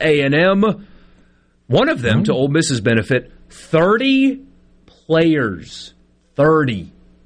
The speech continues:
Speaker 1: left the Texas A and M program after last season, the most in college football.
Speaker 2: It's a lot.
Speaker 1: It's a lot of money out the window, too. Number two, Arkansas, twenty-eight.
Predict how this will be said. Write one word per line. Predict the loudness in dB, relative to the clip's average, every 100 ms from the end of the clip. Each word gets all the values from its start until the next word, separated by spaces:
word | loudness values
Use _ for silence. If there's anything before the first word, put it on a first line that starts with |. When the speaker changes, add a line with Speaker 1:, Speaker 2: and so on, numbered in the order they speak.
| _ _ _ _
Speaker 1:
left | -2 0 0 -4 -6
the | -4
Texas | -2 -2 -2 0
A | 2
and | 2
M | 0 -2
program | -2 -2 -2 -2 -4 -4 -8 -20 -20 -20 _ _
after | -2 -2 -2 -2
last | 0 0 -2
season, | -2 -2 0
the | 0
most | 2 2 0
in | -2
college | -2 -4
football. | -6 -8 -10 -14 -20 -20 _ _ _ _ _ _ _ _ _ _ _ _ _ _ _ _ _ _
Speaker 2:
It's | 2
a | 2
lot. | 2 0 -8 _ -20 _ _
Speaker 1:
It's | -20
a | -20 -18
lot | -6 -4 -4
of |
money | -2 -2 0 -2 -6 -8
out | -6 -4
the | -2
window, | 0 0 0
too. | -2 -2 -6 -8
Number | -2 -2 0
two, | 0 0
Arkansas, | 0 0 0 -2 -4 -4 -4 -4
twenty-eight. | -2 0 2 2 -2 -6